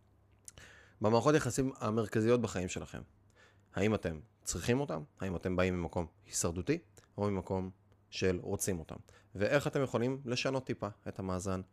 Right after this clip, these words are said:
כוחות הזה? אז זהו חברים, מקווים, מקווה שקיבלתם ערך. אה, לי קוראים מיכאל מלמדוב, והפרק הזה הוא עוד פרק בתוך כל המיניקאסט שלנו, שיש עוד המון המון פרקים אחרים שאפשר לבוא ולהאזין להם. אה, אם נהניתם, נשמח מאוד שתדרגו אותנו, זה נותן לנו ככה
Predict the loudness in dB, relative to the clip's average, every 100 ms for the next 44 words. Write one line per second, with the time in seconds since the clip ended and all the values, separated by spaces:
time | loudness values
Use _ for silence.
0 | _ _ _ -6 -4 -6 -8 -14 _ -18
1 | -16 -14 -2 10 10 12 8 8 8 6
2 | 2 2 4 6 6 4 2 2 4 4
3 | 6 6 4 4 6 6 4 0 0 2
4 | 2 4 4 6 6 6 4 2 2 2
5 | 2 2 2 2 2 4 4 4 4 6
6 | 6 4 4 2 6 4 6 2 -2 2
7 | 4 6 4 2 2 -2 0 -2 -2 -4
8 | -2 0 2 2 2 0 -4 -2 -2 0
9 | -2 -2 -2 2 4 6 6 4 4 6
10 | 4 2 -8 -14 -2 0 2 4 4 4
11 | 4 2 0 -6 -6 -4 -4 -2 -4 -2
12 | -2 2 2 4 2 2 0 2 2 2
13 | 0 0 2